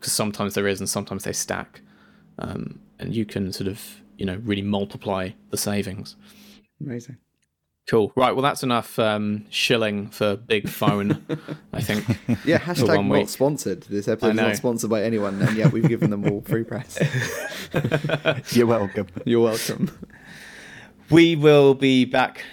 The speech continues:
Speaker 1: next week, um, less frazzled by all things Black Friday.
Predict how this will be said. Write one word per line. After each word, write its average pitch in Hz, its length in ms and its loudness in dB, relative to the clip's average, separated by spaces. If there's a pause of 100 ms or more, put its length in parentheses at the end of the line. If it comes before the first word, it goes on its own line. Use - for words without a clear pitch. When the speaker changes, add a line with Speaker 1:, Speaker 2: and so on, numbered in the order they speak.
(140)
Speaker 1:
next 135 260 -2
week, 107 320 -2 (260)
um, 104 580 0 (140)
less 131 360 4
frazzled 113 600 -2 (180)
by 107 180 2
all 104 180 0
things 101 320 -4
Black - 280 -2
Friday. 113 600 2